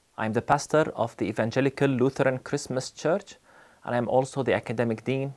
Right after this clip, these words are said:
at Bethlehem Bible College. As a pastor, uh, in Bethlehem,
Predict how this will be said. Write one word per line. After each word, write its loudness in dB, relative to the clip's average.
at -14
Bethlehem -4
Bible 2
College. -6
As -2
a 0
pastor, 2
uh, -10
in -6
Bethlehem, -2